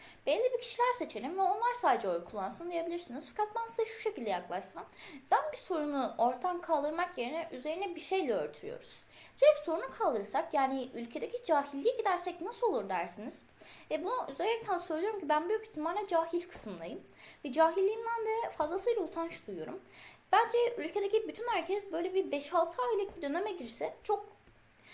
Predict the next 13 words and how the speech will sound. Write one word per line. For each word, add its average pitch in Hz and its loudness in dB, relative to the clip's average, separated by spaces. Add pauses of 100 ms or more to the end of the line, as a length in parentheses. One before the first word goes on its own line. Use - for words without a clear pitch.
(200)
beş - -2
altı 453 4
ay 466 4
sonunda 320 0
bu 285 0
ülke 339 0
tamamen 403 2
yukarı 370 0
falan 381 0
kalkınabilir 277 0
kültürel 202 -2
anlamda. 180 -4 (540)
Çünkü 480 0